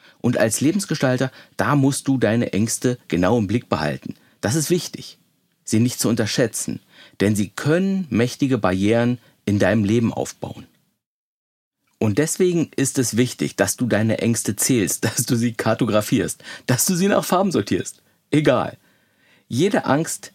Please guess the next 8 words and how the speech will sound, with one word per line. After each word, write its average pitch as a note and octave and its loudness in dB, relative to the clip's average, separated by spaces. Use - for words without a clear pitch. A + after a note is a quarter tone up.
hat - -2
ihre A#2+ -2
eigene D#3 2
Nuance C3 2
und B2 0
ihre G2+ -4
eigene C3 2
Intensität, A2+ 0